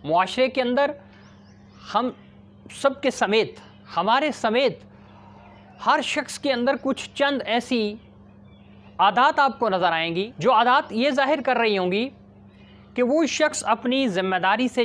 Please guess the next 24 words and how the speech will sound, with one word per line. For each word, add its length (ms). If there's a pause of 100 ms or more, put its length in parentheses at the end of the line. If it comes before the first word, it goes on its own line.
जान 280
छुड़ा 340
रहा 260
है। 200 (1000)
वो 100
कौन 260
सी 200
आदत 340
हैं? 260 (1040)
सबसे 440
पहली 400
बात, 400 (540)
अदम 260
एहसास 580
ज़िम्मेदारी। 680 (1300)
दूसरी 320
बात, 300 (1200)
भुलक्कड़पन। 840 (1080)
तीसरी 400
बात 340 (880)
कि 80
अगर 420
किसी 300
जगह 520